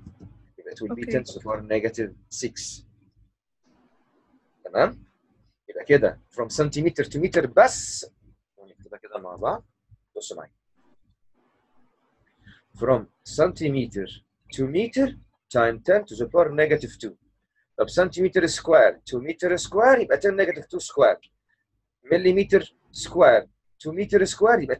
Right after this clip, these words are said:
Speaker 1: ten negative three A square. طبعًا يا جماعه انا بعمل ديسكشن مع اي واحد، طب لو هو عايز فيه مشكله معاه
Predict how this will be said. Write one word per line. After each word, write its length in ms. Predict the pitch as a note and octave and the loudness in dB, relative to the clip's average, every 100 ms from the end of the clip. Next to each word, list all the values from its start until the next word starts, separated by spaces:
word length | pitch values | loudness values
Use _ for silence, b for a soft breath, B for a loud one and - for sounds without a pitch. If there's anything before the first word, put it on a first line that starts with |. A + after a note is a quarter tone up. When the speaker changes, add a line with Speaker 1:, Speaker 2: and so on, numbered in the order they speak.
| G#3 | 2
Speaker 1:
ten 100 | G3 | 2
negative 380 | A3 A#3 A3+ G#3 | 4 4 4 0
three 200 | - A#3+ | -4 -2
A 260 | F#3+ F#3+ G3 _ _ - - | 4 4 2 _ _ -14 -6
square. 280 | C#3 G#2 - _ _ - - - - - - - - - _ _ _ _ _ _ _ _ _ _ _ _ - - - _ _ _ _ - | 0 0 0 _ _ -16 -14 -14 -14 -12 -12 -16 -20 -20 _ _ _ _ _ _ _ _ _ _ _ _ -16 -14 -16 _ _ _ _ 0
طبعًا 220 | C#3 C3+ | 2 2
يا 40 | |
جماعه 180 | B2 C3+ | 0 2
انا 60 | C#3+ | 6
بعمل 220 | C#3+ C#3+ | 6 4
ديسكشن 540 | B2 - D3 C#3+ F#3+ E3 | 0 -6 -4 -2 -2 -4
مع 180 | G#2+ - | -8 -10
اي 200 | A#2 G#2+ A2+ | -10 -6 0
واحد، 320 | B2+ F3+ G3 - | 2 2 -4 -2
طب 180 | A2 G#2 | -2 0
لو 160 | G#2+ | -2
هو 420 | A#2 C#3+ C3 A#2+ - _ - | -4 -4 0 0 0 _ 0
عايز 360 | B2 C3 A#2+ | 2 2 -2
فيه 200 | - B2+ | -10 -12
مشكله 360 | B2 B2 C#3 C#3 | -10 -8 -4 -4
معاه 280 | C#3 F3 | 0 -2